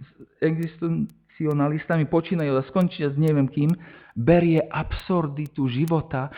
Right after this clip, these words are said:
nespravodlivosť a zlo života veľmi, veľmi vážne. Em-, evanjelium prichádza s konceptom smrti Boha samého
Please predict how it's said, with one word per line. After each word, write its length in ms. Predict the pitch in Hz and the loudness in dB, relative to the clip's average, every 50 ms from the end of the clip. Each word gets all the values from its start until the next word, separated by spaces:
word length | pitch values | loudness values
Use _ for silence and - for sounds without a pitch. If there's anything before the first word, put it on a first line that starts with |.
| - - - | -6 0 4
nespravodlivosť 1120 | 139 147 151 156 156 160 151 - - 190 170 165 151 143 139 139 139 139 139 151 147 - | 6 6 8 8 6 6 2 0 -2 -2 0 2 2 2 2 2 2 2 2 0 0 0
a 320 | - 156 165 156 147 147 | 0 0 2 2 0 2
zlo 320 | 151 170 175 180 190 185 185 | 4 4 6 8 8 8 6
života 480 | 170 165 190 170 156 151 151 - 127 | 6 4 2 4 4 4 4 4 2
veľmi, 800 | 127 127 120 117 131 143 135 123 120 113 113 117 117 117 104 104 | 2 0 -2 -2 0 2 4 4 4 2 0 -2 -2 -4 -4 -4
veľmi 480 | 107 110 113 101 98 98 98 90 95 95 | -2 0 0 0 0 -2 -4 -6 -6 -6
vážne. 640 | 107 80 67 64 67 - - - - - 156 160 - _ _ _ _ _ _ _ _ _ _ _ _ _ _ _ _ _ _ _ _ _ _ _ _ _ _ _ - - - - - - - - | -6 -6 -6 -6 -8 -12 -14 -16 -16 -16 -16 -18 -20 _ _ _ _ _ _ _ _ _ _ _ _ _ _ _ _ _ _ _ _ _ _ _ _ _ _ _ -20 -20 -20 -20 -18 -18 -8 -2
Em-, 240 | - 226 233 233 - | 2 2 2 4 4
evanjelium 480 | - 233 285 262 254 254 240 240 226 | 6 6 8 8 8 8 8 8 6
prichádza 480 | 214 226 277 - 262 254 240 196 226 220 | 6 4 2 2 4 4 4 4 4 2
s 80 | - - - | 2 0 2
konceptom 720 | - 269 277 294 277 - 277 262 - - - 247 220 208 - - | 4 4 4 4 4 2 0 0 2 4 4 6 6 4 4 2
smrti 560 | - 208 196 208 240 247 240 - - 220 180 | 0 2 2 2 2 0 -2 -2 -2 -2 -2
Boha 320 | 151 143 190 202 190 202 208 190 - - | 0 2 2 2 2 2 0 -2 -2 0
samého 800 | - 208 214 214 233 247 262 254 233 185 151 143 139 170 - - | 2 4 6 6 6 8 6 6 4 4 2 -2 -6 -8 -12 -18